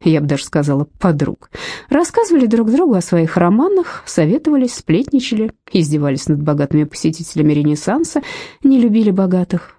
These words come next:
В Ренессансе бывали и иностранцы, но не часто. Основная же масса богатых — это предприниматели из эмигрантов, люди с коммерческим складом ума, владельцы магазинов и разнообразных предприятий, а также биржевые маклеры.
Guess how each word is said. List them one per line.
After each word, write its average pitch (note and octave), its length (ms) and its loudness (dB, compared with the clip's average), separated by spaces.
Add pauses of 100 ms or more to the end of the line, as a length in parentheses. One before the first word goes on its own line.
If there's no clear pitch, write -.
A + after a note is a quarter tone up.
(140)
В A3+ 140 2
Ренессансе E4 540 2
бывали A#3 400 2
и F#3 100 2
иностранцы, F3 680 0 (320)
но C4 180 4
не F4 100 4
часто. D#3 480 -4 (280)
Основная F3+ 520 2
же F3+ 120 2
масса E3+ 400 0
богатых — D#3+ 640 -2
это E3 300 -2
предприниматели D3+ 880 0
из C3+ 140 -2
эмигрантов, D3 600 0 (320)
люди D#3+ 580 2
с - 120 -14
коммерческим B3 680 0
складом E3+ 480 0
ума, C3+ 300 0 (320)
владельцы F#3+ 560 0
магазинов F3+ 580 2
и F3 60 2
разнообразных E3+ 680 0
предприятий, - 840 -2 (160)
а C4+ 140 0
также B3 520 0
биржевые A3+ 540 2
маклеры. C3 540 0